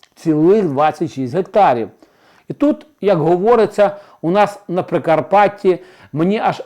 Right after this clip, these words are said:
розвиднілось в очах. Яскраво вималювалась картина, навіщо вельмишановному Сергію Кокоцю депутатство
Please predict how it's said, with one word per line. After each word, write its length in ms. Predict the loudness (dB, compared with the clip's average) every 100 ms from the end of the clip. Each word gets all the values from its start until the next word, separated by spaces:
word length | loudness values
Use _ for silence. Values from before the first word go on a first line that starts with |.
| -4
розвиднілось 880 | 0 0 0 2 4 4 0 -2
в 40 | -4
очах. 540 | -2 2 2 0 -8 _ _ _ _ _
Яскраво 640 | -2 -2 0 2 4 2 0
вималювалась 600 | -2 0 2 2 0 -2
картина, 760 | 0 0 0 0 0 2 0 -6 -10
навіщо 600 | -2 0 0 -2 -4 -6
вельмишановному 880 | -2 -2 -2 -4 -4 -4 -2 -2 -4
Сергію 460 | -6 -6 -4 -4 -4
Кокоцю 600 | -2 -2 -2 -6 -8 -10 -12 -8
депутатство 960 | -8 -4 -6 0 2 2 -2 -10 -12